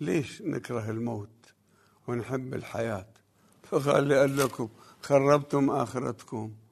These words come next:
وعمرتم دنياكم. تخافون تروحون إلى خراب، ما ممهدين لأنفسكم."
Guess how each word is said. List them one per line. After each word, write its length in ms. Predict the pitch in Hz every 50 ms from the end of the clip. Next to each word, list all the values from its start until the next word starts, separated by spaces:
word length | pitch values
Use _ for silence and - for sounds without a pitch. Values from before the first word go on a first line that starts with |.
| _ _ _ _ _ _ _ -
وعمرتم 680 | 117 120 127 127 123 131 131 123 123 - 135 131 127 123
دنياكم. 580 | 127 127 127 131 131 127 120 113 107 - - _ _ _ _ _ _ _ _ _ _ _ _ _ _ -
تخافون 600 | - - - 135 131 127 - - - 208 175 151 127
تروحون 480 | - 135 139 135 113 123 143 160 160
إلى 260 | 160 143 135 131 120
خراب، 540 | 113 - 117 123 127 135 - - - 127 107 - - - _ _ _ _ _ _ _ _ _ -
ما 140 | 131 135
ممهدين 680 | - - - - 170 156 - 170 170 156 151 139 139 127
لأنفسكم." 760 | 113 110 101 107 120 113 104 117 110 107 - - - 110